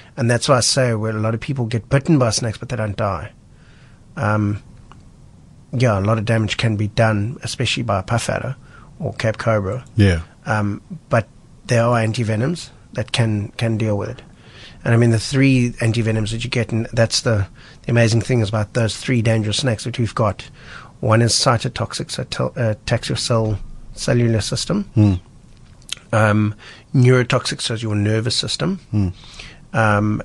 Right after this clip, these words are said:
Speaker 1: and then your hemotoxic, which is the Boehm's lung, which is your hemoglobin, so you, you actually bleed internally.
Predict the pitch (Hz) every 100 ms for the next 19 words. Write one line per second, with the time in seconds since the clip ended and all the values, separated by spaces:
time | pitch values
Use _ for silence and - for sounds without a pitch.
0 | - 110 104 107 113 127 113 - 139 120
1 | - 107 - - 123 - 110 110 110 101
2 | - 107 98 - - - - - - 123
3 | - 107 - - 117 98 98 113 110 113
4 | 107 104 - 120 110 - 180 120 117 127
5 | - 127 120 113 117 110 120 117 156